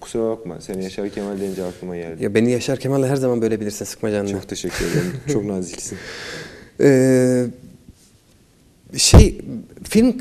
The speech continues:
Speaker 2: üzerine biraz konuşayım istiyorum daha çok. Hani bir film karakteri olsaydın aklında bir film var mı?
Speaker 1: Yani bu konu senin uzmanlık alanın tabii ama ben de,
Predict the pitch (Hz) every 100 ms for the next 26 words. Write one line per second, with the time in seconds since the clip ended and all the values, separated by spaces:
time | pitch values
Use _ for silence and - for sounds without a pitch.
0 | - 117 117 113 101 110 104 - 107 -
1 | 101 101 - - 101 98 104 101 104 101
2 | 101 - 104 104 110 123 175 185 135 120
3 | - 104 101 - 98 98 98 98 101 95
4 | 95 98 92 92 98 139 - _ _ -
5 | _ _ _ - - - - - - -
6 | - - - - - - 120 104 104 113
7 | 127 135 127 131 107 107 95 92 92 92
8 | 92 90 123 180 226 175 170 196 196 208